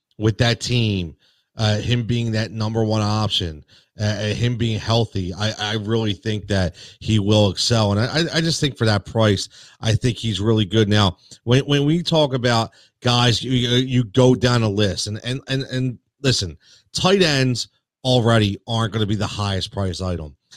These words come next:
Uh, I, I talked about last week, you know, John was big on Irv Smith. Uh, he has continued to be a really good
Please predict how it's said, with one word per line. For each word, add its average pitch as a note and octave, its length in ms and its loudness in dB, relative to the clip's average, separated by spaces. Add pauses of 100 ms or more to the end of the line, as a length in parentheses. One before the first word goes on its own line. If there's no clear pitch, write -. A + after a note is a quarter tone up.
(200)
Uh, B2 260 2
I, B2+ 220 2
I B2+ 80 0
talked D3 260 2
about B2+ 260 0
last A#2 280 -2
week, A#2 100 -4
you G#2 80 -4
know, G#2+ 140 0
John A2 360 0
was G#2+ 200 0 (340)
big B2 180 4
on A#2 200 2
Irv A2 260 0
Smith. G#2+ 460 0 (400)
Uh, A2 140 0
he B2 340 -2
has G#2+ 180 -2
continued B2 720 0
to A2 80 -2
be A2+ 320 0
a G#2 120 -8
really A2+ 420 -4
good G#2 220 -2